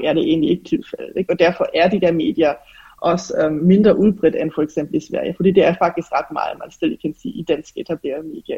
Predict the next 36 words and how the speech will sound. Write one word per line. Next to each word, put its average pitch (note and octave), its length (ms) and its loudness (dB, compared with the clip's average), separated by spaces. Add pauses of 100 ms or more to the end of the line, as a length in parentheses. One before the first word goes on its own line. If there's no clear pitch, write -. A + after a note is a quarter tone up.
(120)
efterhånden, - 420 -18 (240)
ikke? F#3 140 -12 (640)
Øhm, F#3 240 4 (600)
men G3 120 2
de F#3 80 4
ser A3+ 200 6
sig G#3+ 240 2
især, F#3+ 320 2
i, - 180 -2
i F#3 80 0
hvert B3 220 6
fald F#3 120 4
selv B3 300 4
som D#3 200 -4
et D#3 140 -6
oprør, - 560 -6 (200)
ikke? B3 120 -4 (300)
Og G#3+ 140 0
nu C#4 140 4
med D4 220 2
corona, B3+ 480 0
kan G#3+ 180 -6
man F3 160 -8
sige, - 240 -2
og F#3 100 0
det G#3+ 60 6
er A#3 140 6
derfor C4 220 4
måske G#3+ 440 0
også, G3 320 0
at, F3 240 -2
at F#3 100 0
det F#3+ 100 0
bliver F#3+ 140 6
mere, F#3+ 400 2 (500)
øhm, D3 320 0